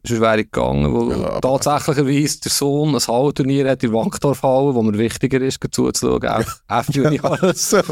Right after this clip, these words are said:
Speaker 2: Ja, also.
Speaker 1: Okay, wenn die Juve Inter gleichzeitig wäre,
Speaker 2: Ja,
Speaker 1: dann würde ich
Speaker 2: also,
Speaker 1: auf
Speaker 2: aber das
Speaker 1: die
Speaker 2: sagt ja
Speaker 1: Tribüne
Speaker 2: alles
Speaker 1: gehen,
Speaker 2: über
Speaker 1: dann würde ich auf die
Speaker 2: F C Z
Speaker 1: Tribüne.
Speaker 2: I B aus.
Speaker 1: Ah, das ist jetzt eine unglaubliche Terminkollision. Es ist
Speaker 2: <laughs> Ja.
Speaker 1: so, es ist so, wenn I B gewinnt,
Speaker 2: Ist es so ein Glaube?
Speaker 1: weisst du, wir, nein, ich bin kein Glaube.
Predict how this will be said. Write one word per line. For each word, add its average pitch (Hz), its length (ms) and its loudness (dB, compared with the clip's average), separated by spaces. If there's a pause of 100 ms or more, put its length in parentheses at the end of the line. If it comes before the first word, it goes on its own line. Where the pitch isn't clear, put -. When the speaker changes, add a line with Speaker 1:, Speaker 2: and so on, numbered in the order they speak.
(420)
Speaker 2:
Ja, 151 240 4
also. 156 640 2
Speaker 1:
Okay, 165 240 2
wenn 147 160 2
die 165 120 -2
Juve 165 220 4
Inter 160 220 0
gleichzeitig 160 580 0
wäre, 143 480 0 (380)
Speaker 2:
Ja, 143 260 0
Speaker 1:
dann 143 40 0
würde 143 40 0
ich 185 180 4
Speaker 2:
also, 220 200 2
Speaker 1:
auf 214 60 4
Speaker 2:
aber 190 120 2
das 185 120 0
Speaker 1:
die - 20 -4
Speaker 2:
sagt 190 220 4
ja 175 60 2
Speaker 1:
Tribüne 175 180 4
Speaker 2:
alles 208 160 2
Speaker 1:
gehen, 202 100 0
Speaker 2:
über 185 100 0
Speaker 1:
dann 180 140 4
würde 160 120 0
ich 151 100 0
auf - 20 4
die - 60 6
Speaker 2:
F 214 60 0
C - 40 -10
Z 214 300 2
Speaker 1:
Tribüne. 214 340 4
Speaker 2:
I 208 100 4
B 190 60 2 (240)
aus. - 280 0 (360)
Speaker 1:
Ah, - 80 -6
das 107 100 -2
ist 98 80 -2
jetzt 131 140 -2
eine 127 100 4
unglaubliche 143 420 0
Terminkollision. 120 880 0
Es 160 160 2
ist - 0 -
Speaker 2:
<laughs> 147 80 2
Ja. 160 300 0
Speaker 1:
so, 147 40 -2 (220)
es 147 160 0
ist 165 160 0
so, 196 180 2
wenn 156 120 4
I 208 100 2
B 185 100 2
gewinnt, 185 440 0 (140)
Speaker 2:
Ist - 200 -2
es - 120 -2
so 92 60 -2
ein 90 220 0
Glaube? 87 260 0
Speaker 1:
weisst 143 120 2
du, 165 40 4
wir, 165 160 0
nein, 143 140 2
ich - 60 -4
bin - 100 -4
kein 165 160 0
Glaube. 147 280 2